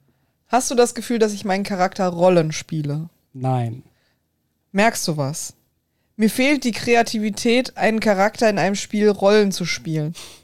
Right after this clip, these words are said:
Speaker 1: Ich spiele den meistens als Mensch oder als Elf, weil Elf ein hübscher Mensch ist. Ich bin schuldig.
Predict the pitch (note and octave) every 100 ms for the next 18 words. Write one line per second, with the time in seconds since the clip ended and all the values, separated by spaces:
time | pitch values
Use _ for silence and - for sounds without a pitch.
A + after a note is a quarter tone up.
0 | _ _ _ _ - G#3+ - C4 C4 A3+
1 | G#3 G3 B3 C4+ A#3 A3+ G#3+ G3+ F#3 E3+
2 | - A3+ A#3+ A3 G#3 G#3 A#3 F#3+ - _
3 | _ _ F#3+ - F#3 F#3+ F#3+ G#3 G3+ F3
4 | D3+ D#3+ - F3+ - - - - - D#3+
5 | - F3 - G#3 F#3+ E3+ -